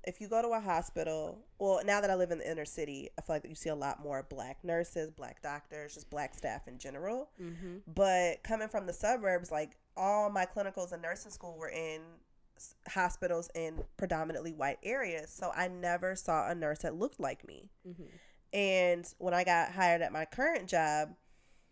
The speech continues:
Speaker 1: the first, 'cause it was, like, a two-part interview. I interviewed with the, um, what is she called? The nurse, um,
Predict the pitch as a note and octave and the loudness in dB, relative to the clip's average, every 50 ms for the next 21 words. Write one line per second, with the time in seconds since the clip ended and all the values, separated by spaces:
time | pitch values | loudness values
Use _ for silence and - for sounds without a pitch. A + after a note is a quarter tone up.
0 | _ _ - - _ F#3+ F#3+ F#3+ - A#3+ A#3 A#3+ B3+ C4 - - G3 G3 G#3 G#3+ | _ _ -20 -16 _ -4 -4 2 6 8 8 8 8 6 2 -2 -2 0 0 2
1 | G3+ G3+ F#3 F3 F3 - - B3 A3+ - G#3+ F#3+ F3 - F3 F3+ F3 E3+ E3+ E3 | 2 2 2 0 0 -2 -2 -4 -2 2 4 4 4 4 2 0 0 2 2 2
2 | D#3 - - F3+ F3 F3 F3 E3+ E3+ E3 D#3+ D#3+ D#3+ D#3+ - - E3 D#3 D#3 D#3 | 2 2 2 0 0 0 -2 -4 -4 -2 0 -2 -2 -2 -2 0 2 2 4 4
3 | D3+ D#3 D3+ - - D3+ D3+ D3+ D3+ D3+ C3+ - - - - - _ - - - | 2 2 0 0 -2 -2 -2 -2 -2 -4 -6 -8 -12 -14 -18 -20 _ -20 -20 -20
4 | - - - - - - - - - - - - - - - - E3 F#3+ F#3+ G3 | -20 -20 -20 -20 -20 -20 -20 -20 -20 -18 -18 -4 -4 -4 -4 -2 -6 -6 -6 -6
5 | - - A3 - G#3+ G3+ G3 F#3 F#3 - E3+ E3+ E3+ E3+ F3 F3 F3 F3+ - - | -10 -12 -12 -10 -8 -8 -8 -8 -8 -10 -12 -10 -8 -6 -6 -6 -6 -6 -10 -12
6 | - - - E3 D#3+ D#3+ D#3 D3 C#3+ C#3+ D3 D3+ D3 D#3+ | -12 -12 -12 -12 -10 -10 -12 -12 -12 -14 -16 -18 -20 -20